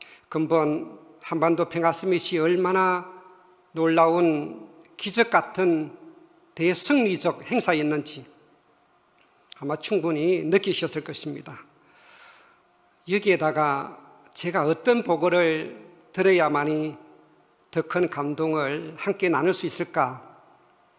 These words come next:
많은 고민이 되어졌습니다마는 우선 제 나름대로 근본 한반도 평화 서밋의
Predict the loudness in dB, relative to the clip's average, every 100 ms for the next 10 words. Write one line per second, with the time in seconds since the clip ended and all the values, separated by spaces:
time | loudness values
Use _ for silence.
0 | _ -6 -4 -4 -2 0 4 4 2 2
1 | 0 -2 -12 -20 -2 0 0 -4 -12 -10
2 | -8 -6 -4 -4 -4 -4 -4 -4 -8 -10
3 | -8 0 0 2 -2 -8 -20 -20 -20 _
4 | _ _ -6 -2 0 2 2 2 2 0
5 | -2 -12 -20 -20 _ _ _ -20 -20 _
6 | -4 -2 0 0 0 2 2 2 -2 0
7 | 0 0 0 0 0 -2 -2 -2 -10 -20